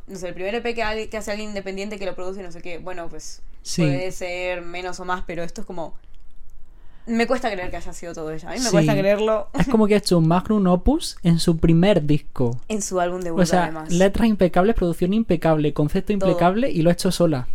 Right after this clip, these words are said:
Speaker 1: Todo diez de diez, básicamente.
Speaker 2: Habla mucho de cómo la escena independiente se, se va a seguir desarrollando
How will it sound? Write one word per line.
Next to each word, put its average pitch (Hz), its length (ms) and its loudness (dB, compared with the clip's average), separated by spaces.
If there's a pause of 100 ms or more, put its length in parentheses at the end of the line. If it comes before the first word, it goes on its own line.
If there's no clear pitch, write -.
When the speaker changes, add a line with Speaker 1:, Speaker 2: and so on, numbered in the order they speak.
(540)
Speaker 1:
Todo 202 680 4
diez 180 200 -2
de 190 100 -4
diez, 190 220 -4
básicamente. 175 760 -8 (440)
Speaker 2:
Habla 160 240 2
mucho 165 320 0
de 180 140 4
cómo 160 260 2
la 160 100 4
escena 151 340 2
independiente 143 1120 0
se, 147 460 2
se 147 160 4
va 139 100 2
a - 20 0
seguir 151 360 2
desarrollando 147 840 2